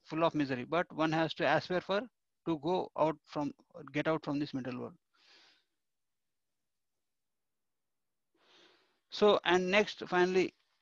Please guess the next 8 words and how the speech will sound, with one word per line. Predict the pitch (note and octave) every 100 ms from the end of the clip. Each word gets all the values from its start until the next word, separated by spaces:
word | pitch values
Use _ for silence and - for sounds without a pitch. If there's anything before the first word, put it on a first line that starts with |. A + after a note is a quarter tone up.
| _
uh, | D#3+ D3+ C#3+
Krishna | D#3 - E3+
discusses | D#3+ D3 D3+ D#3 F#3 -
how | G3 A3+ - B2+
Bhakti | C#3+ _ F#3
Yoga, | F3 D#3 C#3 - _ _ _
uh, | E3+ G3+ _ - _ _
is | E3 G3+